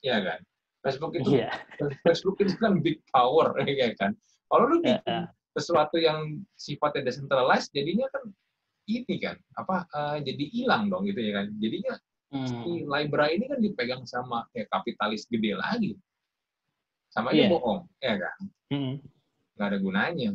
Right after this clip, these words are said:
Speaker 1: Makanya kan kemarin akhirnya banyak penolakan segala macam, akhirnya udah nggak, nggak, nggak kedengeran lagi kan.
Speaker 2: Iya, iya, iya.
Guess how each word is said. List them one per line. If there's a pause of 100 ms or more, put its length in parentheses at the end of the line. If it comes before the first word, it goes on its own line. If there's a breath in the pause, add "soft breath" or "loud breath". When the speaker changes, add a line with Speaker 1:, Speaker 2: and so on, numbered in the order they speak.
Speaker 1:
Makanya
kan
kemarin
akhirnya
banyak
penolakan
segala
macam,
akhirnya
udah
nggak,
nggak,
nggak
kedengeran
lagi
kan. (1400)
Speaker 2:
Iya,
iya,
iya.